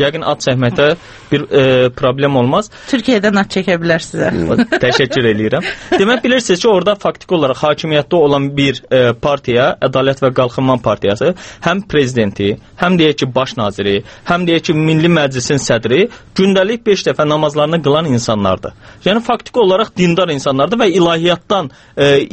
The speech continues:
Speaker 1: İmam Hatibdən məzun olan, məsələn, baş nazir oradan məzun olmuş bir şəxsdir. Amma bununla yanaşı, orada bilirsiniz ki, axırıncı referendum məsələsində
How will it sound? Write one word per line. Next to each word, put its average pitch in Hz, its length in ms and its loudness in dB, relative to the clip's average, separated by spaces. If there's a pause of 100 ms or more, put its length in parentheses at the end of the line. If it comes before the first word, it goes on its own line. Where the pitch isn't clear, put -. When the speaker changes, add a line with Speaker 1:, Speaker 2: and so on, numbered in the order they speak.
Speaker 1:
İmam 190 260 2
Hatibdən 190 540 -2
məzun 165 260 -2
olan, 156 160 0
məsələn, 143 280 0
baş 151 180 -2
nazir 156 220 0
oradan 170 180 2
məzun 156 400 0
olmuş 180 260 -4
bir 151 80 2
şəxsdir. 107 460 -2 (400)
Amma 254 280 0
bununla 269 240 2
yanaşı, 196 480 2
orada 185 380 2
bilirsiniz 180 380 0
ki, 165 80 2
axırıncı 165 520 0
referendum 156 540 0
məsələsində 120 760 2